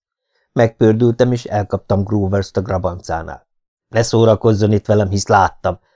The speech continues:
Láttam a mufját is. Egy fiatal, halott csajszi volt.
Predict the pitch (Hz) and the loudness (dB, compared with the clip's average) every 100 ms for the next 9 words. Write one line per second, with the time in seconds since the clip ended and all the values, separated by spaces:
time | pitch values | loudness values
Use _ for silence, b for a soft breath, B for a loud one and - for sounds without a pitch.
0 | _ 139 117 - 110 120 123 113 - 98 | _ 0 0 0 0 2 2 -2 0 0
1 | 92 92 - _ _ - - - 233 170 | 2 -2 -12 _ _ -6 -6 -2 2 2
2 | 135 120 107 107 127 101 - 101 95 - | 2 0 2 2 2 -2 0 0 0 -6
3 | 90 65 - | -10 -12 -18